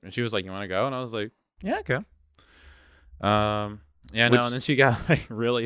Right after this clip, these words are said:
Speaker 1: upset with me 'cause, like, I wasn't, like, flirting with her, like, kissing her or anything at the
Speaker 2: <laughs>
Speaker 1: dance. 'Cause, like, I, at the dance, like, I was just having a good time dancing.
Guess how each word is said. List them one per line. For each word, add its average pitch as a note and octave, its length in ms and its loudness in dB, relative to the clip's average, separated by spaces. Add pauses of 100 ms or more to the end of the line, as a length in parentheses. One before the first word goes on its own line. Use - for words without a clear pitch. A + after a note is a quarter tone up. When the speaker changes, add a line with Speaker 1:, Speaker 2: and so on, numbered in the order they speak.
(140)
Speaker 1:
upset A2+ 460 2
with B2 180 -6
me B2 220 -6
'cause, A#2+ 220 -4
like, G#2+ 160 -2
I A2 100 0
wasn't, A2 420 -2
like, A2 240 -4
flirting G2+ 340 -6
with A#2 140 -6
her, B2+ 300 0
like, G#2 180 -2
kissing G#2+ 340 -6
her A#2+ 220 -4
or A#2 40 -2
anything A2+ 380 -2
at E3 100 6
the D#3+ 100 4
Speaker 2:
<laughs> - 0 -
Speaker 1:
dance. A2+ 400 2 (380)
'Cause, C3+ 140 8
like, D3 160 12
I, C3+ 200 2
at F3 180 10
the F3 80 6
dance, E3 340 8
like, D3+ 140 6
I C3 140 10
was F3 100 8
just B2+ 180 0
having A2 300 2
a G#2 40 -4
good F#2+ 240 0
time G#2 300 0
dancing. E2+ 560 -8